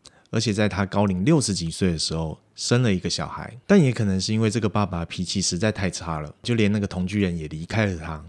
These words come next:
结果就变成我们看到的样子：一个七十几岁的老人家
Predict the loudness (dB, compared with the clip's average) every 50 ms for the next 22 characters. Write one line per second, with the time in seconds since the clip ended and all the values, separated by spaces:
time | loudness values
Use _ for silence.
0 | -18 -20 _ _ -2 0 0 2 2 2 0 0 0 -2 0 0 0 -2 0 -2
1 | -4 -4 -4 -6 -6 -4 -2 -2 0 -2 -2 -4 -4 -4 -4 -6 -6 -10 -12 -14
2 | -16 -16 _ _ _ _ _ _ -8 -2 0 0 0 0 0 0 0 0 0 -2
3 | -2 -4 -4 0 0 0 0 0 -2 -6 -6 -6 -8 -8 -6 -6 -6 -8 -8 -10